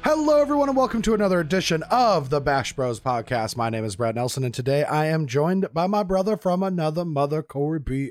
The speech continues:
M T G. How you doing, brother?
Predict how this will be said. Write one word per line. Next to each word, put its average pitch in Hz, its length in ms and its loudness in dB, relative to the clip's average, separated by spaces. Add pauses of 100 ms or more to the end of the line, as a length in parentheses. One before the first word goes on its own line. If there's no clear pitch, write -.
M 135 160 -4
T 143 180 -12
G. 147 760 0 (480)
How 208 200 0
you 196 140 2
doing, 196 500 0
brother? 147 540 0